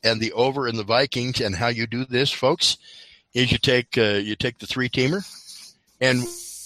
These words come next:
if you hit the first two, if the Jets and the Broncos cover, and you buy back all the money that you're in with a wager on the other side of what's on your, on your, the third team of your three-team parlay,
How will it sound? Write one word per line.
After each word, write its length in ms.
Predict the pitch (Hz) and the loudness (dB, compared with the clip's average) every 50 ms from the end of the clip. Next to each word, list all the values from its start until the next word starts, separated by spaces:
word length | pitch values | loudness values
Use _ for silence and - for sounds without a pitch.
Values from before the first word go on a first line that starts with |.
| - - - - | -18 -18 -10 -4
if 280 | - 139 139 135 - - | 0 2 2 2 0 -2
you 100 | 131 131 | -2 0
hit 200 | 127 143 156 - | 0 0 0 -2
the 100 | 139 120 | -2 -4
first 260 | - 147 147 135 - | 0 0 0 0 0
two, 180 | - 143 160 175 | 0 0 0 0
if 100 | 165 - | -2 -2
the 100 | 117 113 | -4 -2
Jets 300 | - 127 131 143 - - | 0 2 2 2 2 0
and 100 | 120 117 | -2 -2
the 40 | |
Broncos 440 | 107 110 123 135 139 - 139 131 - | 0 2 2 2 2 0 -2 -2 0
cover, 340 | - - 127 131 151 165 - _ _ _ _ _ _ _ _ _ _ _ - | 2 2 2 2 0 -4 -10 _ _ _ _ _ _ _ _ _ _ _ -8
and 120 | 107 117 | -4 -2
you 100 | 123 127 | -2 -2
buy 220 | 123 120 131 135 135 | 2 4 4 4 4
back 360 | 123 120 131 131 127 - - - - | 4 4 2 2 2 0 -4 -4 0
all 420 | 120 123 131 139 143 143 147 143 | 2 4 4 4 2 2 0 -2
the 180 | 127 123 120 117 | -2 -4 -4 -2
money 240 | 120 127 131 135 135 | 0 2 2 2 2
that 220 | 127 123 113 - | 0 -2 -4 -4
you're 160 | 131 123 123 | -4 -4 -4
in 380 | 120 113 135 147 135 120 123 123 120 _ _ _ _ _ _ _ _ _ _ _ | -2 0 2 2 2 2 0 -4 -6 _ _ _ _ _ _ _ _ _ _ _
with 120 | - 113 110 | -8 -6 -6
a 60 | 120 | -2
wager 380 | 107 117 120 127 120 117 127 117 | 2 4 4 4 4 4 4 4
on 140 | 120 120 | 2 2
the 60 | 117 117 | 2 0
other 160 | 120 120 123 | 0 0 2
side 300 | - - 135 127 127 123 | 2 4 4 4 4 2
of 60 | 113 | 0
what's 200 | 107 113 110 - | -2 -2 -2 0
on 200 | 127 113 117 120 | 0 0 0 0
your, 360 | 113 113 113 113 113 117 117 _ - | 0 -2 -4 -4 -6 -8 -12 _ -6
on 240 | 104 107 107 107 104 | -4 -4 -4 -4 -4
your, 360 | 104 101 101 101 98 101 98 | -6 -8 -8 -10 -10 -12 -14
the 120 | 98 98 | -14 -12
third 260 | 92 - 117 113 113 | -8 -6 -6 -4 -4
team 220 | - - 117 113 120 | -4 -2 -2 0 0
of 140 | 113 101 98 | -2 -2 -4
your 100 | 101 98 | -8 -6
three-team 440 | - - 107 107 - - 110 110 | -4 -4 -4 -4 -2 -4 -4 -2
parlay, 400 | - 120 120 127 135 120 95 92 | 0 2 4 4 4 2 0 -2